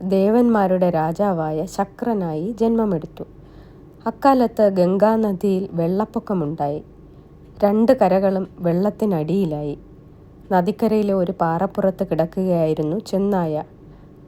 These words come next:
കാണെ കാണെ പാറയുടെ ചുറ്റും വെള്ളമായി. എങ്ങോട്ടും പോകാൻ ഒരു വഴിയില്ല. തിന്നാനൊന്നുമില്ല. ഇര പിടിക്കാൻ മാർഗവുമില്ല.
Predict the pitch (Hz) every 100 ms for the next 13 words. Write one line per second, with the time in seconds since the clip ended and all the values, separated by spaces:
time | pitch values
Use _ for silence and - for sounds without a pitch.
0 | - 214 240 262 233 208 196 196 185 185
1 | 202 220 214 - 185 - 220 196 156 165
2 | 175 156 151 - - - - - - -
3 | - - 196 208 208 202 214 180 180 196
4 | 202 175 165 220 165 160 196 147 147 151
5 | - - - - - - - 233 233 247
6 | 233 190 202 190 151 156 151 - - -
7 | - - 202 208 226 233 202 190 190 190
8 | 160 170 208 202 165 156 151